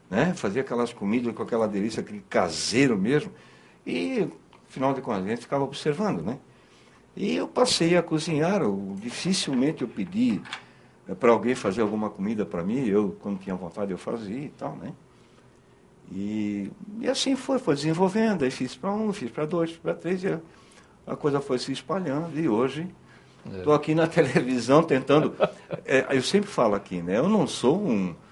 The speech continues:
Speaker 1: chefe de cozinha, não sou
Speaker 2: Ah,
Speaker 1: aqueles
Speaker 2: é.
Speaker 1: gourmet e tal, de, de, de alto, né, estilo.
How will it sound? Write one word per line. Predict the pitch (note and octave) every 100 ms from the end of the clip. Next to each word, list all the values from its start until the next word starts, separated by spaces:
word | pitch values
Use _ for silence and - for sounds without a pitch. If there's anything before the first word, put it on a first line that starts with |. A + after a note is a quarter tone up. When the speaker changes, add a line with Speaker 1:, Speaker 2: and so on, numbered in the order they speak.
| -
Speaker 1:
chefe | - - B2 -
de | F#3+
cozinha, | - D#2 E2 A#2 A2+
não | F#2
sou | - G#2+ G2 - - -
Speaker 2:
Ah, | -
Speaker 1:
aqueles | F#2+ G#2 G2+ F2
Speaker 2:
é. |
Speaker 1:
gourmet | G2 F2 D#2 F#2 B2+ A2
e | D#2+
tal, | - A2+ G2
de, | F2+
de, | E2+ F#2 G2
de | F2+
alto, | G2 G2+ F2+ D#2 - -
né, | F2 G2
estilo. | - - G#3+ C#3+ F2+